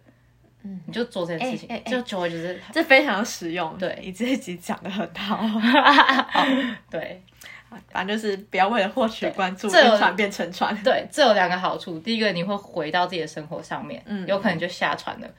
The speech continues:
Speaker 1: 嗯。
Speaker 2: 然后第二个就是，他可能会因此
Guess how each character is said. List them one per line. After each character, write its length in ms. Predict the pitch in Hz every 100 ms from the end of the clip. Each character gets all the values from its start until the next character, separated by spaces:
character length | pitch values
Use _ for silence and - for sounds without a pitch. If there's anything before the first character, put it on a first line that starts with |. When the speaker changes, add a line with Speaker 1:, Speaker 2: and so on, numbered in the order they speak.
| _
Speaker 1:
嗯。 260 | 208 190 202
Speaker 2:
然 160 | 180 190
后 100 | 208
第 180 | 233 208
二 100 | 185
个 140 | 160
就 100 | 156 170
是， 340 | 175 156 160 _ _ _ _ _
他 160 | - 208
可 120 | 196
能 160 | 160 170
会 120 | 175
因 200 | 180 185
此 320 | - 147